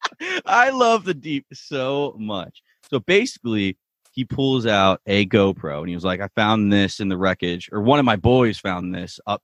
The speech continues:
in, near Iceland." And basically, this is referring to the plane incident from season one,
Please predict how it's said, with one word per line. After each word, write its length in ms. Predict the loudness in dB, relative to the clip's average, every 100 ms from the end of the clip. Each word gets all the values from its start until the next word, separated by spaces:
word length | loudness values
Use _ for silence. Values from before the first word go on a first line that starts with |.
| _
in, 140 | -10
near 220 | -8 -8 -8
Iceland." 480 | -12 -14 -20 -20 _ _ _ _ _ _ _ _ _ _ _
And 460 | -2 0 0 -4 -4
basically, 720 | 0 0 0 -4 -2 -2 -2 -6 _ _ _ _
this 240 | 0 0 0
is 260 | 0 0
referring 540 | -2 0 2 4 2 -2
to 580 | -4 -4 -2 -4 -6 -10 _ -6
the 80 | -6
plane 640 | 0 4 4 4 4 2
incident 560 | -2 -4 -6 -8 -10 -10
from 260 | -6 -2 -2
season 360 | -2 -4 -2 0
one, 300 | 0 -2